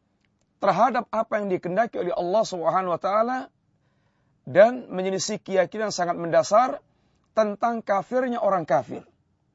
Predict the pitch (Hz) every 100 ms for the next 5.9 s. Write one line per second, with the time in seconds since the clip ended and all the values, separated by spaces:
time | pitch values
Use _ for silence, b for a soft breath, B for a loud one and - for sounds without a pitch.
0 | _ _ _ _ _ _ - 165 175 -
1 | 185 214 208 196 - 190 196 202 196 -
2 | _ _ _ _ _ _ _ _ _ -
3 | 170 185 185 185 147 185 208 208 - 185
4 | 196 220 214 196 165 - 208 196 - 185
5 | - 175 180 - 185 185 247 262